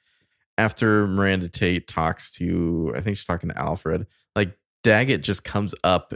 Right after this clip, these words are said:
and is, like, randomly like, "Exposition, exposition, my friend." You know, you're just like, "Who the fuck is this guy?" Oh, he's just, like, some weird sleazy businessman, you know?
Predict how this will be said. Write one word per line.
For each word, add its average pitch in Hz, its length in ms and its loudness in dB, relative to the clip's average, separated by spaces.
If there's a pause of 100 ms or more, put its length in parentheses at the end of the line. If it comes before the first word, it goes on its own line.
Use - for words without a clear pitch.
(140)
and 95 80 2
is, 90 160 0
like, 92 160 0
randomly 95 640 2
like, 85 380 0
"Exposition, 120 680 -4
exposition, 202 680 -2
my 156 160 4
friend." 95 500 2
You 73 160 -4
know, 90 80 0
you're 101 100 0
just 113 100 -2
like, 117 100 -4
"Who 139 60 -2
the 180 120 -4
fuck 190 220 -2
is 175 120 -4
this 190 160 -2
guy?" 76 320 2 (260)
Oh, 113 120 6
he's 104 160 4
just, 107 140 -2
like, 110 100 0
some 101 220 -2
weird 92 220 0
sleazy 87 280 -4
businessman, - 720 -6
you 82 100 -4
know? 90 200 -2